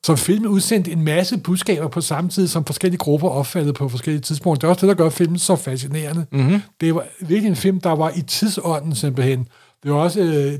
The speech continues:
Speaker 1: det år, hvor der var partikonvent og kæmpe, øh, øh, slagsmål, der var raceoptøjer. Kvinderne ville også have frigørelse på det tidspunkt. Altså, verden var jo at lave, simpelthen.
Speaker 2: Jamen, jeg tror hurtigt, vi kan blive enige om, at nitten otteogtres,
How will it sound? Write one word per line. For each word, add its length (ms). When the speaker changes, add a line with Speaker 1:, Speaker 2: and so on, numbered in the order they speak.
Speaker 1:
det 100
år, 280
hvor 300
der 220
var 420
partikonvent 760
og 280
kæmpe, 340
øh, 680
øh, 120
slagsmål, 580
der 80
var 100
raceoptøjer. 840
Kvinderne 400
ville 160
også 200
have 100
frigørelse 560
på 120
det 120
tidspunkt. 580
Altså, 480
verden 340
var 120
jo 100
at 160
lave, 360
simpelthen. 560
Speaker 2:
Jamen, 140
jeg 80
tror 140
hurtigt, 180
vi 60
kan 100
blive 140
enige 140
om, 80
at 80
nitten 380
otteogtres, 840